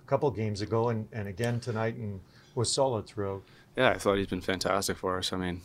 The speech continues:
Speaker 2: stepping into a tough spot the other night, you know, down four three, and he's kinda gotta hold the, hold the thing at four. And, um, you know, and tonight I didn't think we got off to the best start. I thought, uh,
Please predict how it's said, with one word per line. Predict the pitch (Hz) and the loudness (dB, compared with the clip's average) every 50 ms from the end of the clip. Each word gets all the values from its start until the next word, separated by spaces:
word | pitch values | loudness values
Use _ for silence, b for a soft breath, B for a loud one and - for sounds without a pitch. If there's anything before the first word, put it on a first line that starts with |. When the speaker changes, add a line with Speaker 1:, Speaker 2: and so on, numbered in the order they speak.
| - - - _ - - | -14 -20 -20 _ -20 -6
Speaker 2:
stepping | - - - 101 - - 101 | -2 2 4 4 4 4 2
into | 98 95 95 92 | 2 2 2 0
a | 90 | 0
tough | - - 107 95 - | 2 4 4 4 4
spot | - - - 95 92 95 - | 2 4 4 4 4 4 2
the | 98 92 | 0 0
other | 90 90 | 0 0
night, | 90 90 90 90 92 - - - | 0 0 0 0 -2 -4 -6 -6
you | 92 | -4
know, | 85 87 | -4 -2
down | 85 90 90 90 87 | -2 0 0 0 0
four | - - 95 92 | 0 0 0 0
three, | - - - 98 95 95 90 | 0 -2 -2 -2 0 0 0
and | 87 87 87 92 92 - | -2 -4 -6 -8 -8 -6
he's | 95 92 - | -6 -6 -4
kinda | - - 90 87 85 | -2 -2 -2 -2 0
gotta | 92 90 90 | 0 0 0
hold | 87 87 92 95 87 95 | 0 2 0 0 0 0
the, | 98 90 87 | -2 -2 -2
hold | - - - 98 92 92 | -4 -2 -2 -2 0 0
the | 90 | -4
thing | - 95 90 87 | -4 -4 -4 -4
at | 90 - | -6 -6
four. | - - 92 92 104 110 98 | -4 -2 0 2 2 0 0
And, | 90 90 B B B B B B B B B B B - | -4 -6 B B B B B B B B B B B -6
um, | 98 92 90 90 90 90 90 90 87 87 90 92 - - | -4 -4 -4 -4 -4 -4 -4 -6 -6 -6 -8 -10 -6 0
you | 101 | 2
know, | 98 87 | 4 4
and | 92 95 | 4 4
tonight | - - 92 92 98 98 | 6 8 10 10 12 10
I | 90 | 10
didn't | 90 92 90 | 10 8 6
think | 95 85 | 4 2
we | - 90 | 4 6
got | 90 90 90 | 8 8 8
off | 92 87 - | 8 6 4
to | - | -2
the | 95 | 0
best | 87 92 90 87 - | 2 2 2 2 2
start. | - 95 95 101 98 | 2 2 4 4 4
I | 90 90 | 2 0
thought, | - - 90 90 90 - - - | 0 0 2 0 0 -2 -4 -2
uh, | 90 90 90 | -2 0 0